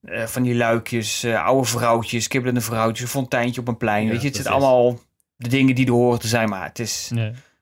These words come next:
Speaker 1: ja, gewoon op zijn
Speaker 3: En welk
Speaker 1: Pixar's,
Speaker 3: deel
Speaker 1: eh,
Speaker 3: hadden ze
Speaker 1: gedaan.
Speaker 3: dit keer nog beter gedaan dan de vorige keer? Want dat is meestal Pixar's ding, toch? Dat ze een beetje technisch... De vorige keer bij, eh, Frozen twee hadden ze het
Speaker 1: Mm.
Speaker 3: heel erg water aangepakt. Dus eigenlijk was dat dan wel een beetje de... Die troef kunnen ze niet meer spelen, zeg maar.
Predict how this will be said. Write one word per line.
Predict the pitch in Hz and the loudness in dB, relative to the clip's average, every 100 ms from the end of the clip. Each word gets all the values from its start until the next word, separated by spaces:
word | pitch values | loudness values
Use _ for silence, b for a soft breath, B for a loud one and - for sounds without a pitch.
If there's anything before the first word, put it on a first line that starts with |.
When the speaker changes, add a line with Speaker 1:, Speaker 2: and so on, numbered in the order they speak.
| _ | _
Speaker 1:
ja, | - - - _ _ - | -6 -6 -10 _ _ -6
gewoon | 117 | -4
op | 113 | -4
zijn | - | -2
Speaker 3:
En | 131 | 0
welk | 123 | 2
Speaker 1:
Pixar's, | 131 139 | 4 2
Speaker 3:
deel | 135 143 | 2 4
Speaker 1:
eh, | 143 | 4
Speaker 3:
hadden | 143 139 | 2 2
ze | |
Speaker 1:
gedaan. | 139 147 | 2 2
Speaker 3:
dit | 147 | 2
keer | 156 143 139 | 2 2 2
nog | - 143 156 135 | 2 2 2 2
beter | 135 143 143 139 | 2 4 2 2
gedaan | 139 131 135 | 2 2 2
dan | 135 131 | 0 0
de | 123 | -2
vorige | 127 147 139 | -2 -4 -4
keer? | 135 147 | -4 -2
Want | 127 | -2
dat | 123 | -2
is | 131 | -2
meestal | 123 120 127 120 | -2 -2 -4 -4
Pixar's | 127 - 120 117 117 - | -6 -6 -4 -4 -8 -10
ding, | 123 127 120 117 | -4 -2 -2 -4
toch? | 143 - | -8 -10
Dat | 127 | -12
ze | - | -6
een | 117 | -4
beetje | 117 117 123 - | -2 -2 -2 -2
technisch... | 131 - 123 - - _ _ _ | -2 0 -2 -2 -12 _ _ _
De | 147 | -2
vorige | 175 254 214 | 2 0 2
keer | 170 139 | 2 4
bij, | 135 135 131 131 | 4 4 4 2
eh, | 127 | 2
Frozen | - 156 139 139 | 0 0 2 2
twee | 202 175 | 2 0
hadden | 131 | 0
ze | 139 | 2
het | 185 | 4
Speaker 1:
Mm. | 165 | 4
Speaker 3:
heel | 127 | 2
erg | 113 | 0
water | 120 151 156 123 | 2 2 2 0
aangepakt. | 113 107 - 135 - | -2 -4 -6 -6 -6
Dus | 120 | -6
eigenlijk | 139 139 123 113 - | -4 -2 -2 -6 -8
was | 113 | -8
dat | 127 123 | -6 -4
dan | 120 | -2
wel | 120 | -2
een | 120 | -2
beetje | 123 123 127 | -2 -4 -4
de... | 120 120 120 - _ _ _ _ _ - - | -2 0 -2 -6 _ _ _ _ _ -6 2
Die | 143 123 | 2 2
troef | 160 170 139 | 4 4 4
kunnen | 185 165 | 4 6
ze | 151 | 6
niet | 175 175 | 6 8
meer | 170 156 | 6 4
spelen, | - 208 175 123 110 | 2 0 2 2 0
zeg | 113 | -4
maar. | 113 104 113 | -6 -6 -8